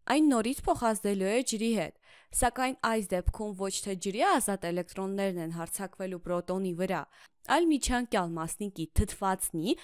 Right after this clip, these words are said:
ազատ էլեկտրոններն են հարձակվելու ջրի պրոտոնի վրա, ինչի արդյունքում այս կապի էլեկտրոնները անցնելու են թթվածնին։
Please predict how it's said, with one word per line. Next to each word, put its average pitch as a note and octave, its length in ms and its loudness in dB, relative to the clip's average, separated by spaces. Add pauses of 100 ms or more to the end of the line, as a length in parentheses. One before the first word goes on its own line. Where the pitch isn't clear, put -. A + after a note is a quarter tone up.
(100)
ազատ A#3+ 380 -2
էլեկտրոններն F3+ 720 -4
են F4+ 120 0
հարձակվելու F3+ 760 -4 (300)
ջրի A#3+ 380 0
պրոտոնի E3+ 540 -2
վրա, E3+ 240 0
ինչի E4 240 -2
արդյունքում F#3+ 460 -4
այս G3+ 120 -4
կապի F3 240 -2
էլեկտրոնները F3+ 540 -4
անցնելու F#3+ 460 -2
են C4+ 120 -2
թթվածնին։ B3 680 -4